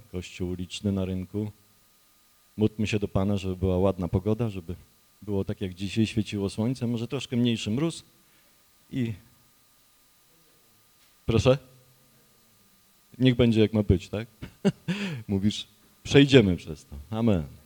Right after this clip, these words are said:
amen. Zapraszam Kościół do wzięcia udziału w Kościele ulicznym. To już chyba ostatnie ogłoszenie.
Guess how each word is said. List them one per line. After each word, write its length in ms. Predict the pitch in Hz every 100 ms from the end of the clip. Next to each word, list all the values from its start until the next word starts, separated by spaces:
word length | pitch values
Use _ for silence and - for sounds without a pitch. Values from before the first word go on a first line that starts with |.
| -
amen. 380 | 95 95 82 69 67 - _ 95
Zapraszam 600 | 110 - 127 110 92 95
Kościół 580 | 110 113 - 120 110 101 - _ _ -
do 120 | 120
wzięcia 400 | 120 139 139 123
udziału 400 | 113 110 113 110
w 80 | 98
Kościele 480 | 101 - 107 98 95
ulicznym. 460 | 87 85 - - - _ _ _ _ _ _ _ _ -
To 100 | 110
już 180 | 101
chyba 200 | - 104
ostatnie 480 | 101 92 113 - 104
ogłoszenie. 640 | 98 98 - 98 101 113